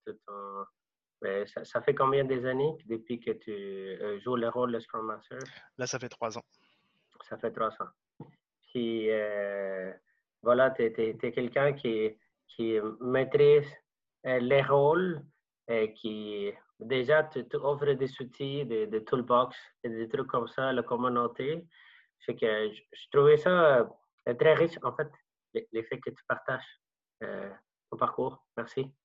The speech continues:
Speaker 2: Merci à toi.
Speaker 1: Puis, euh, là, euh, euh, euh, ça m'amène à, à, à l'autre que, euh, question, c'est, euh, là, tu parlais de, euh,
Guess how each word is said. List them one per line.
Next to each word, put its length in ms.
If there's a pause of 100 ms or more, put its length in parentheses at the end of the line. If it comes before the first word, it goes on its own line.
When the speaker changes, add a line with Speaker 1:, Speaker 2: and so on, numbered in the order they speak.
(420)
Speaker 2:
Merci 240
à 40
toi. 180 (840)
Speaker 1:
Puis, 280
euh, 260 (500)
là, 320
euh, 160 (140)
euh, 200
euh, 120
ça 160
m'amène 340
à, 120 (140)
à, 80
à 220
l'autre 280
que, 100 (440)
euh, 80 (140)
question, 640 (120)
c'est, 240
euh, 260 (500)
là, 120
tu 80
parlais 300
de, 100
euh, 1000